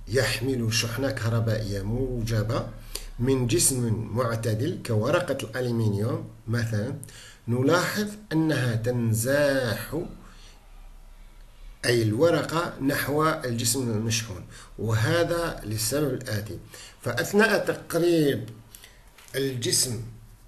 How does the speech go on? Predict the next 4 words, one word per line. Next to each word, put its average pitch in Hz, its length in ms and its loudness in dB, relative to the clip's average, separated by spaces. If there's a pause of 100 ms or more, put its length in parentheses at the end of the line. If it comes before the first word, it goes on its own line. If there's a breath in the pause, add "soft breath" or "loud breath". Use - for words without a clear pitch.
(160)
المشحون 123 800 0 (520)
بشحنة 117 420 -2
موجبة، 120 540 -2 (340 loud breath)
تنزاح 160 680 2